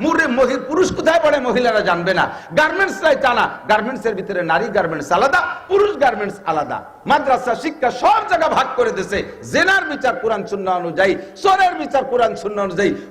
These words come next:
ঘুষখোরের বিচার কোরআন সুন্নাহ অনুযায়ী, সুদখোরের বিচার কোরআন সুন্নাহ অনুযায়ী, সমস্ত জায়গা কোরআনকে বাস্তবায়ন করেছে, হাদিসকে। আল্লাহ তাআলা যা ওয়াদা করছেন তোমাদের জন্য আসমান জমিন থেকে রহমত আর বরকতে সব দরজা খুলে দেবো, আল্লাহ তাআলা দিয়ে দিয়েছেন।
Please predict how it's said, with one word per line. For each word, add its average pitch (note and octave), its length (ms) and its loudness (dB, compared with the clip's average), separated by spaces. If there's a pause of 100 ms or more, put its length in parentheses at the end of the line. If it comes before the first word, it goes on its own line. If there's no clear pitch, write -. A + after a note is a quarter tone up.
ঘুষখোরের D#4+ 500 2
বিচার C#4 300 -4
কোরআন A3 280 0
সুন্নাহ F#3 320 -4
অনুযায়ী, F3 380 0 (160)
সুদখোরের D4+ 560 2
বিচার A3+ 260 -2
কোরআন G3+ 300 -2
সুন্নাহ E3+ 340 -2
অনুযায়ী, D#3 380 0 (220)
সমস্ত G#3 560 0
জায়গা E3 300 2 (120)
কোরআনকে D3+ 380 -4
বাস্তবায়ন D#3 520 -2
করেছে, D3 260 -4
হাদিসকে। D#3+ 580 -2 (180)
আল্লাহ D#3 380 -2
তাআলা C3 200 -2
যা B2 120 -2
ওয়াদা F3+ 340 2
করছেন D3 400 -8
তোমাদের C3 340 -6
জন্য B2 160 -2
আসমান C#3 360 -4
জমিন G3 300 0
থেকে E3 320 0 (160)
রহমত A#3+ 440 2
আর A3+ 100 0
বরকতে F#3 440 -4
সব - 280 -4
দরজা D3 240 -2
খুলে D#3 240 -8
দেবো, B2 180 -6
আল্লাহ A2+ 180 -4
তাআলা G#2+ 220 -8
দিয়ে F#2+ 200 -12
দিয়েছেন। - 320 -18